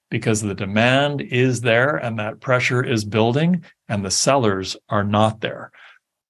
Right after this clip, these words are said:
And, you know, that's a vicious cycle of its own, because you're not gonna sell your home without a high level of confidence that you can buy another one. You're not gonna get rid of the one you're in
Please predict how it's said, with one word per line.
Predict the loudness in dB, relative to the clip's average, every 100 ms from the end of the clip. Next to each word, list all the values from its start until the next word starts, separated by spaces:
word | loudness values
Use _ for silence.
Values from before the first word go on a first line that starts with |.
| -8
And, | -2 -2 -4 -8
you | -8
know, | -4 0
that's | 0 0 -6 -10 _
a | -6 -2
vicious | 0 0 -2 -4
cycle | -2 -2 -2 -4
of | -4
its | -4 0
own, | 2 2 -2 -10 -20 -20 _
because | -6 -2 -2 -2
you're | 0 2 4
not | 4 2 0
gonna | -2 -2
sell | 0 2 2
your | 2 2 2 2
home | -2 -4 -4 -8 -12 -16 -20 _ _
without | -4 2 4
a | 4
high | 0 -4 0 2 2 0 -2
level | 2 2 2 -2
of | -4
confidence | -6 -2 -2 -2 -4 -6
that | -6
you | -4 -4
can | -2 -2
buy | 2 4 4
another | 4 4 2
one. | -2 -8 -18 _ _ _ _ _ _ -10
You're | -2
not | 0 0
gonna | 0
get | 0 0
rid | 0
of | 2
the | 2
one | 2 0
you're | 0 2
in | 2 0 -8